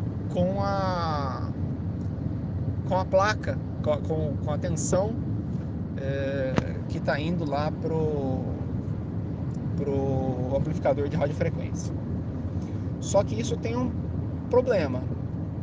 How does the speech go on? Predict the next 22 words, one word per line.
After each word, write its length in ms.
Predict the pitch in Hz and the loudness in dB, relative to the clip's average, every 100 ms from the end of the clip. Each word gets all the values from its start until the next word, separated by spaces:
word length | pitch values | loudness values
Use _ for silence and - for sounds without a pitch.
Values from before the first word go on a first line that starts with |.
| - | -2
É, 520 | 139 139 139 131 131 | -2 -2 0 0 0
nós 160 | 139 139 | 0 0
estamos 320 | - 143 143 | 0 0 0
trabalhando 420 | - 156 151 156 | 2 4 4 4
ali 240 | 151 143 165 | 2 2 0
com 160 | 196 | -2
tensões 520 | 190 196 185 160 165 196 | -2 -2 -2 -2 -2 -2
acima 360 | 190 - 202 | -2 0 0
de 140 | 208 190 | 0 -2
um 80 | |
K 160 | 190 - | -2 0
V, 180 | 180 185 | 0 0
provavelmente. 880 | 160 151 160 208 175 131 - - - | 0 0 0 0 0 -2 -2 -2 -2
Dois 160 | 139 139 | 0 0
K 140 | - 139 | 0 2
V, 240 | 180 185 | 2 2
três 260 | - 147 143 | 0 0 0
K 120 | 139 | 0
V, 240 | 151 196 170 | 2 2 2
quatro 260 | 151 151 143 | 2 2 2
K 140 | 175 | 2
V. 240 | 175 208 | 2 0